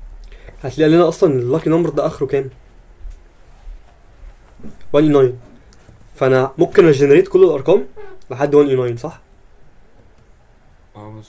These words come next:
Speaker 2: مش كده كتير أوي.
Speaker 1: لأ، مش كتير ولا حاجة، عشان أنت، أنت كده كده أصلًا هت-، هت-، أنت كل مرة تضرب في كام؟ في عشرة، صح؟
Speaker 2: عشرة، اه.
Speaker 1: فهت-، هي-، هيجيبهم، هيجيبهم في log N مثلًا يعني.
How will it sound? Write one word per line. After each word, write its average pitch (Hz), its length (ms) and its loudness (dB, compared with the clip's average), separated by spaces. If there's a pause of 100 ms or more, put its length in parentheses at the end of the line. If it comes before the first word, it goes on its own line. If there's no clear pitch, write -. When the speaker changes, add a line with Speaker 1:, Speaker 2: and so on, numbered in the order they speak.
Speaker 2:
مش - 140 -20
كده 113 160 -20
كتير 117 380 -20
أوي. 117 160 -20 (480)
Speaker 1:
لأ، 139 160 2
مش - 180 -8
كتير 135 240 -2
ولا 120 100 -8
حاجة، 123 120 -6
عشان 123 180 -4
أنت، 131 480 -6 (220)
أنت 143 200 -12
كده 160 140 -2
كده 160 280 -2
أصلًا 190 380 -2
هت-، - 360 -16 (320)
هت-، 139 220 -10
أنت 127 80 -16
كل 170 120 2
مرة 175 160 6
تضرب 170 340 0
في - 200 -20
كام؟ 147 200 0
في 135 80 -14
عشرة، 127 180 -10
صح؟ 131 220 -8 (640)
Speaker 2:
عشرة، 117 200 -20
اه. 104 180 -20 (200)
Speaker 1:
فهت-، 123 760 -4
هي-، 127 280 -2
هيجيبهم، 143 500 -2
هيجيبهم 143 340 -2
في 147 140 -2
log 139 40 -6
N 139 220 -4
مثلًا 123 280 -10
يعني. 117 140 -14